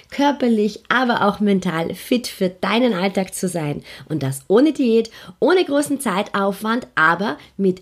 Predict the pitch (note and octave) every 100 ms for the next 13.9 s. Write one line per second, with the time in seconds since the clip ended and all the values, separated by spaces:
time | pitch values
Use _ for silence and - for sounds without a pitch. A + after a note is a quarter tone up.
0 | _ - - F4+ - - G3+ G#3 A3+ -
1 | - A3+ C#4 - A3+ A#3+ G3+ D3+ D3 C#3+
2 | C#3 - _ - - _ _ _ - -
3 | C4+ - E4 D#4+ C4 C4 - A3 B3 B3
4 | - B3+ B3+ - G#3+ G#3 G#3+ - A3+ B3
5 | A#3+ A#3 G#3 A#3 A3 G3 E3 F3 - F#3+
6 | G3+ C#4+ C#4+ - - - F3+ A#3 B3 C#4+
7 | B3+ C4 A3+ A#3+ A#3+ F#3 F3+ - G3+ G3
8 | G#3+ - - - - A#3 C#4 D4+ - A#3
9 | A#3 G#3 G#3+ G#3+ G#3 G3+ F#3 F#3 A3 C4
10 | G3 G3 A3 A#3 G#3+ G3+ G3 G#3 - F#3
11 | E3+ F3 F3 F#3+ - - A#3 G3 F#3+ G3+
12 | - G3 F3+ F3 - A3+ A#3 A#3 F3+ E3
13 | A3+ A#3+ - F#3 F#3+ F#3+ F#3 F#3